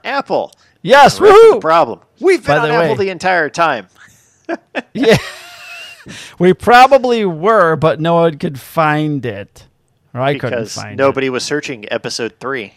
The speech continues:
Speaker 1: <laughs>
Speaker 2: Right. It was all screwy. Anyways, it's fixed.
Speaker 1: So, but we're
Speaker 2: And
Speaker 1: hav-, yeah, but we were having this conversation. I think you had actually called me, like, talking about the, uh, Apple thing. I go, "Hey, man, let me call
Speaker 2: Yeah.
Speaker 1: you back. I'm about to go arrest this guy." <laughs>
Speaker 2: Yeah.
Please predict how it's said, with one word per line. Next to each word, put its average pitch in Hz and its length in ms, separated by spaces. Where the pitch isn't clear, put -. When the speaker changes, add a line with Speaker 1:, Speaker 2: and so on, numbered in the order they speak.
Speaker 1:
<laughs> - 180
Speaker 2:
Right. 127 380
It 143 180
was 143 220
all 123 240
screwy. 113 720
Anyways, 151 360
it's 147 120
fixed. - 580
Speaker 1:
So, 170 200
but 196 100
we're 262 60
Speaker 2:
And 160 60
Speaker 1:
hav-, 220 300
yeah, 190 260
but 175 160
we 175 100
were 175 100
having 190 240
this 180 120
conversation. 156 720
I 139 80
think 247 160
you 175 100
had 143 100
actually 135 280
called 156 280
me, 143 120
like, 113 140
talking 139 280
about 120 280
the, 127 180
uh, 107 40
Apple 135 360
thing. 123 220
I 120 80
go, 117 80
"Hey, 160 160
man, 139 100
let 151 80
me 175 80
call 143 140
Speaker 2:
Yeah. 160 80
Speaker 1:
you 127 40
back. 123 220
I'm 120 80
about 131 180
to 139 60
go 139 100
arrest 117 320
this 113 140
guy." 135 160
<laughs> - 220
Speaker 2:
Yeah. 143 300